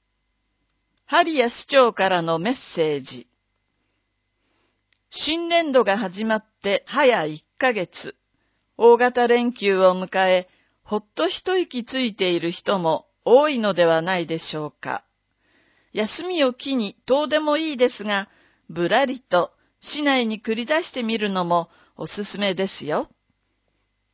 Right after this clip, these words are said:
新緑が輝く季節、花桃や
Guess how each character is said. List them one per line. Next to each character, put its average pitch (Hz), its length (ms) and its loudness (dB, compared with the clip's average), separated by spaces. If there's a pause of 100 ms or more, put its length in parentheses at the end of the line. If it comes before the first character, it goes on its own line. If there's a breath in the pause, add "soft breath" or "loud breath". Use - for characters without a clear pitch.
(220)
新 220 200 0
緑 208 340 0
が 202 160 -4
輝 214 420 0
く 175 180 -8
季 - 200 -14
節、 - 360 -10 (540)
花 208 300 -2
桃 208 320 -2
や 202 200 -2